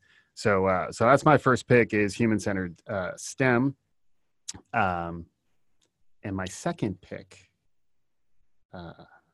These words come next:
I'll just stick with what I went with last week. I'll say the whole teacher movement. So the idea that, uh,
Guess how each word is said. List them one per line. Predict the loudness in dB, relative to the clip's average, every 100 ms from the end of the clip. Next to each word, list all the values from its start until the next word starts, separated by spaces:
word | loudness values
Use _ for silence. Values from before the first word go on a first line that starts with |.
| _ _ _ _ 4
I'll | 4
just | 4
stick | 2 4
with | 4 6
what | 6
I | 8
went | 8 6 4
with | 4
last | 4 4 2
week. | 0 4
I'll | 4
say | 4 4
the | 4
whole | 2 0
teacher | -4 -4 -4
movement. | -4 -6 -10 -14 -16
So | -6 -2
the | 2
idea | 2 2 4 4 4
that, | 4 2 -2
uh, | -2 -2 -2 -6